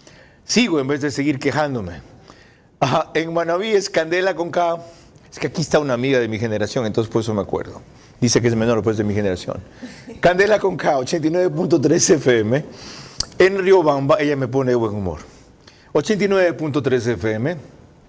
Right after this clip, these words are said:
La bonita del centro del país,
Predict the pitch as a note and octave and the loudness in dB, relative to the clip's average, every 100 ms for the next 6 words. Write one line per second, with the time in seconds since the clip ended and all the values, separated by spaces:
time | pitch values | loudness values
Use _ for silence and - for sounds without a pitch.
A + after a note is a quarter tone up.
0 | _ _ _ _ _ _ _ _ _ _ | _ _ _ _ _ _ _ _ _ _
1 | _ _ C3 C3 D3+ A#3 A#3 G3 G#3 F#3 | _ _ 2 2 0 0 0 -2 -2 -2
2 | E3+ E3+ C3 - - - - | -2 -2 -4 -8 -14 -16 -20